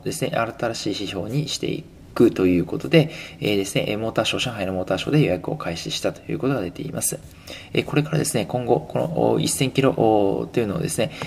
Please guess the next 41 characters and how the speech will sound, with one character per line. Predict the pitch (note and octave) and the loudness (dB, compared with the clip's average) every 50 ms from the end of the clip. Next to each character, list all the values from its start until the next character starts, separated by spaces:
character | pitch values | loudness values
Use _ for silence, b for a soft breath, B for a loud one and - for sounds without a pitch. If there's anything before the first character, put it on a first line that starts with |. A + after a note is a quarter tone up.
| B B B | B B B
え | - G#2 G2 | 4 4 6
ー、 | - A2 | 6 6
ど | A#2 A#2+ | 6 4
ん | A2 | 4
ど | G#2 G#2+ | 4 2
ん | G#2 | 2
標 | G#2+ G#2+ G#2 G2+ | 4 4 4 4
準 | F#2+ G2 E2+ | 2 0 -2
化 | - - | -4 -4
し | - - | -4 -2
て | - G#2 | 0 0
い | F#2 | 2
く | D#2 G#2+ G2 | 2 2 0
と | - F2 | 0 -2
い | |
う | E2 | -4
こ | G#2+ A2 | -2 0
と | - C3+ | 2 2
で、 | B2 G2 F#2+ F#2+ F2+ F2+ F2 F2+ | 4 4 4 4 2 2 0 0
え | D#2+ | -2
ー、 | - - - - | -4 -6 0 4
高 | - A#2+ - | 4 6 8
効 | - A#2 | 8 6
率 | F#2+ E2 - | 6 6 2
で | - | -2
す | - G#2 | -2 2
ね、 | |
バ | - G#2+ G#2 | 2 2 2
ッ | - | 2
テ | - | 0
リ | A2 | -2
ー | G#2 | -2
の | A2 | -2
高 | - - G#2 - | -2 -2 -2 -2
効 | - G#2+ | -2 -4
率 | G2 - - - - - | -4 -4 -4 -6 -6 -4
と | - | -4
い | G2+ | -2
う | D3+ | -2
の | - C#3+ D#3 D#3 | 2 4 4 4
を、 | D3+ | 4